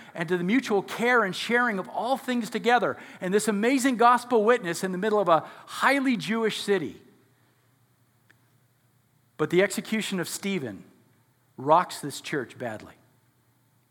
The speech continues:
In Acts chapter eight, it says, "A great persecution broke out against the church in Jerusalem, and most of the believers were scattered to other parts of Judea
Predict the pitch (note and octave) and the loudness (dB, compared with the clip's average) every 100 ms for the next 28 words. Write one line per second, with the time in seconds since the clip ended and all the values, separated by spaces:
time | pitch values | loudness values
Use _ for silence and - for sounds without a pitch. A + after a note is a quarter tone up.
0 | - D3+ F3 F#3+ - F#3 F3 E3+ F3 E3 | -10 0 2 2 4 2 2 2 2 2
1 | D#3 - D#3 D3+ - - D3+ F3+ G3 G3 | 0 0 2 0 -8 -16 -2 2 2 2
2 | G#3 G#3 F#3+ - A3 - G3 F3+ E3+ F3+ | 0 0 -4 -2 -2 -2 0 0 2 4
3 | G3 F#3+ F3+ G3 - D#3+ C#3+ - - - | 4 2 -4 -4 -4 -6 -6 -10 -16 2
4 | F#3+ G3+ G3 E3 F#3 F#3+ F#3+ G3+ G#3+ G#3 | 2 2 -2 0 0 0 -2 -4 -4 -6
5 | - - C3+ C3 D3+ A3 G#3+ B3 G#3 F3+ | -14 -16 -12 -2 2 2 2 -2 0 2
6 | F3+ F3+ E3 C#3+ B2+ - F#3+ F#3 F#3+ E3 | 2 2 0 -4 -8 -4 0 0 0 -4
7 | D#3+ - F3 G#3 - G3 A#2+ - B2+ C#3 | -8 -8 -4 -6 -2 -2 -2 -8 -12 -10
8 | B2+ D#3 B2+ | -8 -6 -6